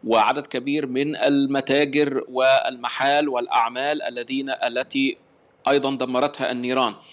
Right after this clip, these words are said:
هناك أيضا حديث عن سيارات وقوارب، هناك حديث عن،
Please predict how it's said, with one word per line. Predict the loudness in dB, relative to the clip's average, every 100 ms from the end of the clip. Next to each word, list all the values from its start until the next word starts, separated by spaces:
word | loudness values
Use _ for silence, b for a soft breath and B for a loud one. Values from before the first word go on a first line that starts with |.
| B B B
هناك | -4 -2 2
أيضا | 4 4 2 -2
حديث | -4 -4 -4
عن | -2 -4
سيارات | -2 -2 0 2 4 4 2 -2 -20 -6
وقوارب، | -4 -2 0 4 4 2 -4 _ b b -12
هناك | -8 -8 -6
حديث | -8 -6 -4 0
عن، | 0 0 -4